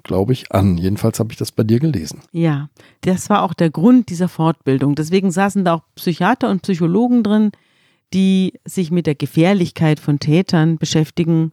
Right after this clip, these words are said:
Speaker 2: mussten in Prognosegutachten, wenn die psychisch kranken Täter aus der Sicherungsverwahrung beziehungsweise aus dem Maßregelvollzug entlassen werden sollten. Dann gibt es ja Gutachten, darüber haben wir ja auch schon
Speaker 1: Genau.
Speaker 2: gesprochen in der Folge,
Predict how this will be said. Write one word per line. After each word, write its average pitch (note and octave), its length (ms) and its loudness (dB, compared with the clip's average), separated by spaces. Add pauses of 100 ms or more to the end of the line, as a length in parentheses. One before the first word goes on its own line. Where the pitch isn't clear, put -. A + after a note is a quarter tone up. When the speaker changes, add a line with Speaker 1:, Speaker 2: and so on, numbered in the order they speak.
(120)
Speaker 2:
mussten E3+ 420 2
in F3+ 120 2
Prognosegutachten, E3 1040 0 (280)
wenn E3 220 2
die F3+ 300 0 (300)
psychisch - 380 -2
kranken F3+ 600 0 (100)
Täter E3+ 500 0
aus D3+ 220 -2
der D3+ 480 0
Sicherungsverwahrung F3+ 1120 -2
beziehungsweise E3+ 960 -4 (320)
aus D3 300 -4
dem C#3 400 -4 (140)
Maßregelvollzug D#3+ 920 0
entlassen C#3 460 -4
werden B2 220 -2
sollten. - 400 -4
Dann D3 140 0
gibt D#3 200 -4
es D3 100 -2
ja - 100 -2
Gutachten, G#3+ 460 -4
darüber D#3+ 260 -4
haben C#3 160 0
wir C#3 60 2
ja C#3 120 2
auch F#3 120 -2
schon G3 180 -2
Speaker 1:
Genau. C#3+ 160 2
Speaker 2:
gesprochen F3 420 -2
in D3+ 200 -6
der C#3+ 320 -6
Folge, E3 500 0